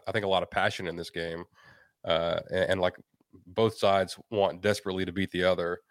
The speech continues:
you know, more so than your typical college game. So, um, I'm kinda bummed it's during ours. So, <laughs> like,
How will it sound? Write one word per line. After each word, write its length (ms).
you 100
know, 60
more 160
so 200
than 320
your 100
typical 320
college 300
game. 320
So, 320
um, 360
I'm 60
kinda 240
bummed 320
it's 140
during 320
ours. 420
So, 300
<laughs> 440
like, 100